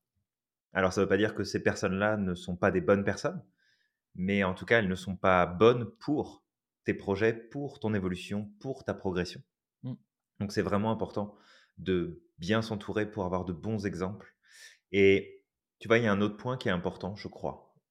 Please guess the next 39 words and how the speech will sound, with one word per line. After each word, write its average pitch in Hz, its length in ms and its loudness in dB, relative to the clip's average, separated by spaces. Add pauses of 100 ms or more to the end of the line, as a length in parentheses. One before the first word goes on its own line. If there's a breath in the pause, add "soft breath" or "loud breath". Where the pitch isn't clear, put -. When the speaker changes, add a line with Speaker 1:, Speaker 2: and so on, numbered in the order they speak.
(140)
Speaker 1:
à, 82 520 -4
de 98 200 -2
mettre 101 280 0
en 101 80 -2
avant 90 220 -2
ici, 95 300 -10
c'est 95 180 -12
que 78 320 -8 (880 soft breath)
quand 107 100 -6
tu 120 120 -10
fais 135 120 -4
ton 123 120 -6
cinq, 104 300 -6
quatre, 98 160 -2
trois, 95 200 -2
deux, 87 120 0
un, 85 220 -6 (640)
essaye 127 240 0
de 117 80 0
voir 98 200 0
ça 117 160 0
comme 95 420 -2 (1000 soft breath)
le 101 160 2
focus - 480 -2
que 98 100 -4
t'es 98 120 -2
en 90 120 0
train 98 200 -4
de 90 200 0
recentrer 95 600 -4 (180)
sur 95 240 -4
un 87 60 -2
point 87 200 -6
précis. - 380 -14 (720)
Le 104 120 2
focus 104 400 -4
est 95 60 -6
super 90 340 -4
important. - 440 -10